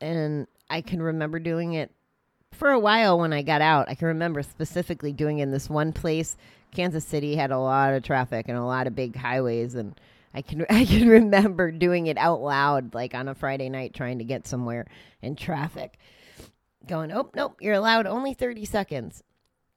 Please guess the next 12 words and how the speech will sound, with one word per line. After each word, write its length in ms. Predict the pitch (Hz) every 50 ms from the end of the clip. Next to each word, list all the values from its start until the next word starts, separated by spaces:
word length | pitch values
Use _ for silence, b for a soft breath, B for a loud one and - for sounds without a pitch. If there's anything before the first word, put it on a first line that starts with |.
| _ _ _ _ _ _ _ _ _ _ -
And 140 | - 185 196
if 160 | 202 202 165
we, 200 | 202 214 185 151 143 _ - -
if 160 | - 202 -
we 100 | 226 202
do 300 | 151 - - 143 156 180
that 320 | 196 220 240 277 277 -
and 160 | - 170 160
we 160 | 160 165 160 147
try 320 | - - - 160 156 180
to 80 | 180 185
reset 540 | 170 180 185 180 - - 180 185 208 208